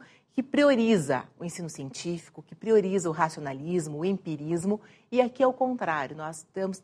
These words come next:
temos sempre na história marcada a nossa educação vinculada com a religião católica.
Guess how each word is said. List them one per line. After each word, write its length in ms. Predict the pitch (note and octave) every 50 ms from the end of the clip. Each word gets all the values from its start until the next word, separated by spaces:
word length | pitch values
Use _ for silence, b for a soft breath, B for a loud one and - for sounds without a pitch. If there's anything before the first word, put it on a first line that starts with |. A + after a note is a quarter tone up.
| _ _
temos 300 | - A3 A3 G#3 G3+ G3
sempre 400 | - - - D#4 E4 E4+ - C4+
na 120 | B3 A3+
história 500 | A3+ A3 - - - F#3+ F3 E3 D#3 D#3
marcada 600 | D3+ D3+ C#3+ E3 - F#3+ F3+ F#3+ A3 A#3 G#3+ A3 - B B B B B B
a 80 | F3
nossa 280 | F#3 G3 G3+ G#3 G#3 -
educação 540 | F#3+ G3 - A3 G#3 - - G3+ G#3 G#3+ G#3
vinculada 760 | - D3 D#3 G3 G#3+ G#3+ - A3 G#3 F3+ E3 D#3+ E3 D#3+ E3+ B B B B
com 80 | B F#3+
a 40 | F3+
religião 420 | F3 F3+ E3+ E3+ D#3 E3 D3+ D3+
católica. 580 | - D#3+ - - B2+ A2 - - _ - A2